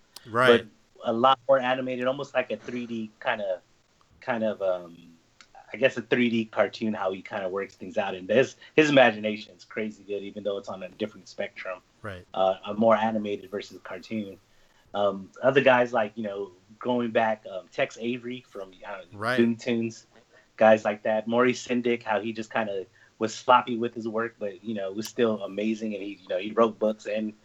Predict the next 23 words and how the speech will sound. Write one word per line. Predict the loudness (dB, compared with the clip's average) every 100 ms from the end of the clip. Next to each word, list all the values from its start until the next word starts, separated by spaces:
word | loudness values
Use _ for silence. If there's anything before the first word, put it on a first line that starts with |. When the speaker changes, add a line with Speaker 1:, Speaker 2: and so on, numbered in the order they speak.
| _ -4
Speaker 2:
he | 0
drew | 4 2
his | 2 -2
book, | 0 0
so | -6 -8
that's | -8 -8 -4
Speaker 1:
Yeah, | -4
Speaker 2:
always | -2
Speaker 1:
The | 0
Speaker 2:
a |
Speaker 1:
World | 2 4
of |
Speaker 2:
big |
Speaker 1:
Wild | 4 4 2
Things | -6 -6
are, | -6
of | -6
course. | -8 -10 -10
I |
mean, | -12 -12
like, | -16 _ -16
yeah, | 4
Speaker 2:
Yeah. | 4